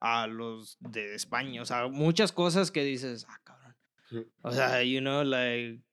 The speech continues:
Speaker 1: no sé, se m-, se me hace muy loco que todo fue evolucionando casi al mismo paso. O sea, no había mucho que un país se quedara muy atrás.
Speaker 2: Jimmy. ¿Y ahora dónde están? O sea, ¿dónde están los aztecas?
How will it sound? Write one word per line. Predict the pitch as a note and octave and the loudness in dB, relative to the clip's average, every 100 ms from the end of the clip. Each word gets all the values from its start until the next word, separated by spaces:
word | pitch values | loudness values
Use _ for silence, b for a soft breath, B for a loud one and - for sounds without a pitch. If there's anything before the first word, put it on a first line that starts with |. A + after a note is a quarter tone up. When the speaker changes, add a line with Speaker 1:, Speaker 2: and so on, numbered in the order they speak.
| _ - | _ -6
Speaker 1:
no | B2+ | -2
sé, | B2 A#2+ B2 | 0 2 0
se | A#2 | -2
m-, | A#2 A2 | -8 -10
se | A#2 | -10
me | A2+ | -8
hace | B2 | -6
muy | A#2+ A#2 | -6 -6
loco | A2+ - - | -8 -12 -10
que | A2+ - _ _ _ - | -10 -10 _ _ _ 2
todo | D3 D3+ D3 | 4 4 2
fue | - C3 | 2 0
evolucionando | C3 C3 B2 B2+ A2 A2+ A#2 B2 A#2+ | 0 -2 -4 -8 -10 -10 -8 -8 -8
casi | A2+ A#2 | -8 -8
al | A2 | -10
mismo | A2 A2+ A2+ - | -12 -16 -16 -10
paso. | G#2+ G#2 - _ b b b _ - | -10 -8 -12 _ b b b _ -4
O | B2 | 0
sea, | B2+ A#2+ | 0 0
no | B2 B2 C3+ C3+ C3+ | -2 -2 -2 0 2
había | C3 B2+ B2+ B2 | 2 2 0 0
mucho | B2 B2 A#2+ - B2+ A#2+ | -2 -6 -6 -4 -4 -4
que | A#2 G#2 A2 A2 | -6 -6 -8 -10
un | A2+ A2+ A2+ A2+ - | -12 -10 -10 -8 0
país | A#2+ A#2 B2+ | 0 0 -4
se | A#2 | -6
quedara | A2+ G#2+ A2 A2+ | -8 -6 -6 -6
muy | A2+ A#2+ B2+ A#2+ | -4 -4 -2 -2
atrás. | G#2 A2 A2+ | -6 -10 -8
Speaker 2:
Jimmy. | G#2+ F#2+ - _ _ _ _ - _ _ _ _ _ | -8 -10 -16 _ _ _ _ -20 _ _ _ _ _
¿Y | G2+ | -4
ahora | G#2+ | -2
dónde | A#2+ B2 | -2 -4
están? | A#2 B2 C3+ B2 _ | -6 -10 -10 -14 _
O | G#2+ | -14
sea, | - | -8
¿dónde | G2+ G#2 | -6 -6
están | G#2 A2+ | -6 -10
los | G#2+ G2+ | -10 -14
aztecas? | - A2+ G#2+ A#2 A#2+ A#2 | -14 -14 -14 -18 -20 -20